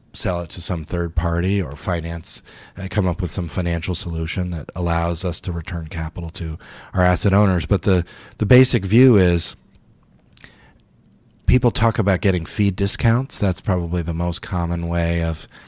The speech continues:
of approaching an early stage next generation manager L P investment. In our case, we're looking for alignment that could lead to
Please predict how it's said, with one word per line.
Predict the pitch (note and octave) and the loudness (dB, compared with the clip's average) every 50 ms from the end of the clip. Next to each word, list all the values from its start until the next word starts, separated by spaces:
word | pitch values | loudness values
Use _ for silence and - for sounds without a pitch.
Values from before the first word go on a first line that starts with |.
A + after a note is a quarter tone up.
| - - - | -20 -12 -10
of | G2+ F2 | -4 -2
approaching | F#2 E2+ - - G2 F2 E2+ - - F2+ E2 | -2 -2 0 0 0 0 0 -2 -4 -4 -4
an | E2+ E2+ E2 - - _ _ _ | -4 -4 -6 -8 -14 _ _ _
early | F#2+ F#2 F2+ F#2 F#2 F2 F2+ F2 | -2 0 2 2 2 2 2 0
stage | - - - F#2+ F2+ F2+ F2 F2 E2 - - | -2 -2 0 2 2 2 2 0 -2 -4 -4
next | F#2 F2+ E2+ - - | -2 -2 -2 -2 -4
generation | - F#2+ F2+ E2+ E2 E2 E2+ E2 - - F2 E2+ | -6 -4 -4 -2 -2 -2 -2 -4 -4 -6 -6 -6
manager | D#2+ E2 E2 E2+ F2 F2 E2 F2 F2 F2+ F2 F2 E2+ - - - - _ - | -4 -2 -2 -2 -2 -2 -2 -2 -2 -2 -2 -2 -4 -6 -12 -20 -20 _ -2
L | F2+ F#2 | -2 0
P | - - G#2 G#2 | 2 4 4 4
investment. | G#2 G#2 G2+ A2 G#2+ G#2+ - - B2 B2 B2 - _ - - - - - - - _ | 2 2 2 2 2 2 0 -2 -6 -6 -6 -8 _ -20 -20 -20 -20 -20 -20 -8 _
In | G#2+ G#2 G#2+ | 2 4 4
our | A2+ B2+ B2+ | 4 4 4
case, | - - A#2+ G#2+ G#2 G2 - - - - - - - - - - _ _ _ | 4 4 4 4 4 2 2 -2 -4 -4 -6 -10 -20 -20 -20 -20 _ _ _
we're | G2+ G2+ G#2+ | 2 4 6
looking | G#2 G2+ F#2 - G2+ F2+ | 6 4 2 0 -4 -4
for | D#2+ - G2+ F2+ E2 E2 E2+ - - _ _ _ _ _ | -2 -2 -2 0 0 -2 -4 -6 -10 _ _ _ _ _
alignment | - E2 D#2+ E2 E2+ F#2+ G#2+ A2+ G#2+ F#2 E2 D#2+ D#2 D#2 - - - | -6 -4 0 2 4 4 4 4 4 4 2 0 0 -4 -8 -10 -6
that | G2 F2+ - | -6 -6 -4
could | - G2 F2 | -4 -4 -2
lead | F2 E2+ F2+ F2 F2 D#2+ - | 0 0 0 0 -2 -4 -6
to | - - F2+ E2+ D#2+ D#2+ D#2 D#2+ | -10 -8 -6 -6 -6 -6 -8 -10